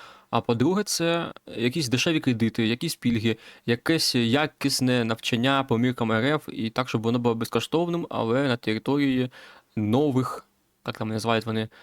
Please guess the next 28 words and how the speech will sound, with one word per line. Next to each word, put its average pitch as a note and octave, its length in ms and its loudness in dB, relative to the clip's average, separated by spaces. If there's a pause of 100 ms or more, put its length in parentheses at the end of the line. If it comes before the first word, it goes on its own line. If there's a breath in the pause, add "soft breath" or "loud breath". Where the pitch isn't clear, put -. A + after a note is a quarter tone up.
(120)
новоприсоєдньоних, B2+ 1040 0
щось - 160 -8
таке, - 180 -4
території, A#2 420 0
як G#2+ 100 -2
вони A2 80 -6
називаються. A2 460 -6 (800 soft breath)
Тобто, C3+ 320 -2 (140)
м, A#2+ 280 -4
буде D3+ 360 0
російська B2+ 300 -4
влада E3+ 220 0
робити B2+ 260 -2
усе, G3 280 -2
щоб B2+ 380 0 (1200 loud breath)
було C#3+ 280 0
як C3+ 140 -2
в - 20 -14
Криму. G2+ 320 -4 (440)
Тобто, - 260 -6
щоб A2+ 200 -4
росіяни A2+ 560 0
наїжджали, C#3+ 640 0
та A2 540 0 (400 loud breath)
демографічний A#2 880 0 (180)
баланс, D3+ 460 0
він, A#2 300 -2
м, B2 1120 -10